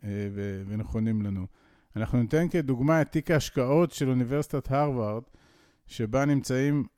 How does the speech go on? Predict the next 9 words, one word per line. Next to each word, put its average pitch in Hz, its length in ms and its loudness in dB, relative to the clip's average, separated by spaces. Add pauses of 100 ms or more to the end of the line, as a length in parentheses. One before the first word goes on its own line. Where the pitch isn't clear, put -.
אה, 110 180 -2
כנראה 120 380 0
הפרופסורים 139 760 2
הכי 147 460 -2
גדולים 127 500 2
בעולם 127 560 0
בכלכלה, 110 760 -4 (680)
והתיק 123 540 0
הזה 165 480 2